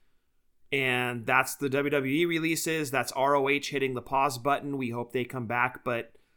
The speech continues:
yeah, kind of a different format this week, but it's, you know, change is good.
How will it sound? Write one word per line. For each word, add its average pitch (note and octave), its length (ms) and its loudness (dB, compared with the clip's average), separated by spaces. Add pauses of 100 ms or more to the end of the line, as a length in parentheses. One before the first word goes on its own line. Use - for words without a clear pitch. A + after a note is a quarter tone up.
(340)
yeah, A#3+ 140 4
kind C#4+ 180 6
of D4 60 8
a D4+ 40 2
different D4 300 0
format A3+ 340 6
this G3 160 0
week, F#3+ 220 -4
but F#3+ 120 0
it's, - 280 -8
you F4 100 -4
know, G3+ 240 4 (460)
change G3 260 0
is C#4+ 120 -2
good. D#3+ 340 4